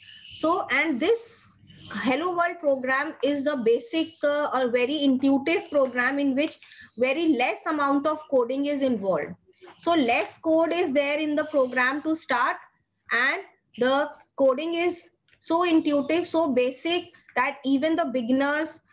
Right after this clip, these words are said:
like you all or anyone who is, uh, the beginner in the coding language or the coding world will find it very interesting and be attracted to the coding language. So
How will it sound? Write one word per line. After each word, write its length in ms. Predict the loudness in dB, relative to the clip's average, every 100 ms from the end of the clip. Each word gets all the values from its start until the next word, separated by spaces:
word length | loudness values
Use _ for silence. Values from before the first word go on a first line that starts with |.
| _
like 300 | -2 -2 0
you 160 | 0 2
all 420 | 2 2 2 0 0
or 160 | 0 0 0
anyone 580 | 0 0 0 0 0
who 220 | 0 0 2
is, 280 | 2 0 -4 _ -20 _
uh, 180 | 0 0 0 0
the 60 | 0
beginner 400 | 0 2 2 2
in 100 | 0
the 120 | -2 0
coding 380 | 0 0 0
language 560 | 0 -2 -2 0 2 0
or 100 | -2
the 100 | -2 2
coding 380 | 2 2 0 0
world 340 | 2 2 0 -4 -14 _
will 220 | 0 0 2
find 320 | -2 -2 -2
it 140 | -2
very 240 | 0 0 2
interesting 760 | 2 2 0 -2 -2 -2 0
and 260 | 0 0 0
be 280 | 0 0
attracted 680 | -2 -2 -4 -4 -2 0 0
to 140 | -2
the 160 | 0 0 0 -4 -18 -2
coding 280 | 0 0 -2
language. 500 | -2 -2 -2 -4 -6 -18 -20 -20 _
So 240 | -2 0